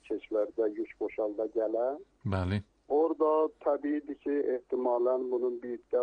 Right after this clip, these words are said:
Speaker 1: qanuni problemləri
Speaker 2: Bəli.
Speaker 1: var. Bu problemlər naşi olur oranın, e, qanunu ilə.
Speaker 2: Bəli də.
Speaker 1: Əlbəttə, bizim həm naql beynəlmiləldə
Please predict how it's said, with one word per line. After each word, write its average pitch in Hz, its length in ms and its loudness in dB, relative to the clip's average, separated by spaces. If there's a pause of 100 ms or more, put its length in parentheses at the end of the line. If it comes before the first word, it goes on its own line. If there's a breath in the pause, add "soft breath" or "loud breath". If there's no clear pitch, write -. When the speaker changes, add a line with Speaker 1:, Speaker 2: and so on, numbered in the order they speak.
Speaker 1:
qanuni 120 680 2
problemləri 113 640 0
Speaker 2:
Bəli. 110 380 2
Speaker 1:
var. 104 200 2
Bu 151 160 -2
problemlər 147 1000 2
naşi 131 640 2
olur 143 640 2
oranın, 135 720 2
e, 123 140 2 (540)
qanunu 107 580 2
ilə. 90 260 -2
Speaker 2:
Bəli 117 400 2
də. 107 80 4
Speaker 1:
Əlbəttə, 104 240 2
bizim 151 300 -2
həm 143 260 2
naql 147 320 2
beynəlmiləldə 135 920 2